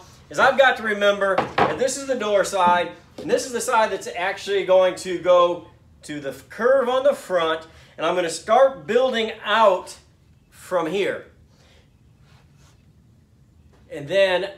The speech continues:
I will put a piece of quarter inch. Now, if you remember, we saved somewhere. I saved the quarter inch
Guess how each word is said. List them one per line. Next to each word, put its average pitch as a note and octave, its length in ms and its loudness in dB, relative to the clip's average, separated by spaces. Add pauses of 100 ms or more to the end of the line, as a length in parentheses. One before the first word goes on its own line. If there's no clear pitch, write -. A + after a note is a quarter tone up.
(200)
I F3 220 -2
will F#3+ 200 -6
put G3+ 260 -10
a D#3+ 60 -4
piece G3+ 360 -14
of - 100 -14 (300)
quarter F#3 720 -4
inch. G3+ 380 -2
Now, E3+ 140 -2
if D#3 120 -10
you C4+ 80 -10
remember, G3 680 -6 (1300)
we C4 180 -10
saved A3 600 -4 (1300)
somewhere. C3 480 -10 (1400)
I G3+ 120 -4
saved G#3+ 600 -6
the F3 80 -6
quarter F3 420 -4
inch - 400 -8